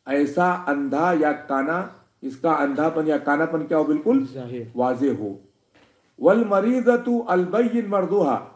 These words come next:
Speaker 1: ऐसा बीमार जानवर जिसकी बीमारी क्या हो? वाज़े हो। वल अरजाउ अल बैयिन अर्जुहा, ऐसा लंगड़ा जानवर जिसका लंगड़ापन क्या हो? वो जाहिर और वाज़े हो। वल अजफाउ अल्लती ला तुनकी,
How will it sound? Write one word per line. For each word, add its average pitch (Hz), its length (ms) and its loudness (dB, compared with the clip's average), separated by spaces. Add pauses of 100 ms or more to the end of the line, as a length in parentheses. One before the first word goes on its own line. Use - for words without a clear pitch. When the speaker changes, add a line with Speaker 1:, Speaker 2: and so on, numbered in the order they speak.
(260)
Speaker 1:
ऐसा 170 360 2
बीमार 175 460 2
जानवर 170 580 0
जिसकी 139 320 -2
बीमारी 147 400 2
क्या 160 160 -2
हो? 151 140 2
वाज़े 131 340 2
हो। 107 260 -6 (500)
वल 143 160 0
अरजाउ 147 800 0
अल 135 180 -2
बैयिन 135 400 0
अर्जुहा, 135 500 -2 (400)
ऐसा 139 280 0
लंगड़ा 135 360 2
जानवर 131 340 0
जिसका 135 280 -8
लंगड़ापन 131 440 -4
क्या 131 160 -4
हो? 123 80 2
वो 180 420 -2 (880)
जाहिर 143 360 2
और 143 160 0
वाज़े 127 280 0
हो। 113 260 -4 (400)
वल 147 160 -2
अजफाउ 139 640 0
अल्लती 131 460 -2
ला 120 180 0
तुनकी, 190 760 -2